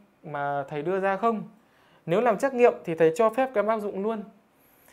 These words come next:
Nhưng nếu như mà bài ý mà nó rơi vào mà trình bày mà tự luận các thứ nhá, thì nó không phải là dễ đâu. Vì để làm được ra tọa độ các điểm ấy là rất khó. Thì chúng ta sẽ phải làm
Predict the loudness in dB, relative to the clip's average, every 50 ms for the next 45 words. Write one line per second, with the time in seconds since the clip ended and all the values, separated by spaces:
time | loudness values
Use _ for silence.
0 | _ _ _ _ -6 -4 0 0 4 4 4 4 4 2 0 2 4 4 6 6
1 | 6 6 6 4 2 0 0 -2 -2 0 -2 0 2 4 4 6 4 4 2 2
2 | 2 2 2 2 2 0 0 -2 -4 -6 -6 -6 -6 -2 0 0 0 0 -2 -4
3 | -4 -2 0 0 0 0 0 -4 -8 -8 -6 -6 -4 -4 -4 -6 -8 -10 -14 -20
4 | -20 -20 _ _ _ _ _ _ _ -8 -6 -6 -4 -4 -4 -4 -2 -2 -2 -2
5 | -2 -2 -2 -2 -4 -8 -8 -12 -18 _ _ _ _ _ _ _ _ _ _ -4
6 | 0 2 2 2 2 2 2 2 2 0 0 0 0 0 0 0 0 0 0 0
7 | 0 0 0 0 -2 -2 0 0 -2 0 -2 -2 -4 -4 -6 -8 -10 -8 -6 -4
8 | -2 0 0 0 0 -2 -4 -6 -8 -12 -8 -4 -2 -2 -2 -2 -4 -10 _ _
9 | _ _ _ _ _ _ _ _ _ _ _ _ _ _ -10 -8 -4 -2 0 0
10 | 0 -2 -4 -4 -4 -4 -2 -2 -2 -2 -4 -6 -8 -10 -10 -12 -12